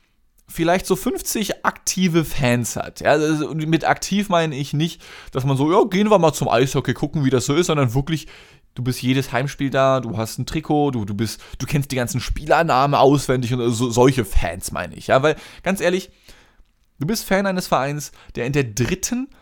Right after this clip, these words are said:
Liga der gerade mal elfte beliebtesten Sportart Deutschlands aktiv ist, ja, dessen,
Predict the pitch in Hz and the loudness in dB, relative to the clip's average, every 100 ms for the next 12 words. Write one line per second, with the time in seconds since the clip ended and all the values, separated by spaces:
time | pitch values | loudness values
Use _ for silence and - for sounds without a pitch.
0 | _ 117 110 117 135 147 170 381 403 _ | _ -8 -6 -6 -4 -2 -2 -4 -14 _
1 | _ _ _ - 135 - - 135 139 139 | _ _ _ 0 2 0 -8 -2 0 0
2 | 143 139 139 - 127 185 240 - 131 139 | 0 0 -2 -2 0 0 -2 -2 0 2
3 | 135 131 226 - 202 - 165 - - 135 | 2 0 -4 -4 -6 -4 -6 -6 -2 -2
4 | 165 - 131 - 120 104 120 135 - 92 | -2 -4 -4 -6 -6 0 0 0 -4 -6
5 | 67 - - - - - - - - 107 | -6 -10 -12 -12 -14 -12 -14 -14 -12 -12
6 | - - - 98 117 185 - - - - | -12 -16 -2 2 2 0 -6 -20 -20 -20
7 | - - - 143 143 156 156 156 | -20 -14 0 0 0 -4 -4 -6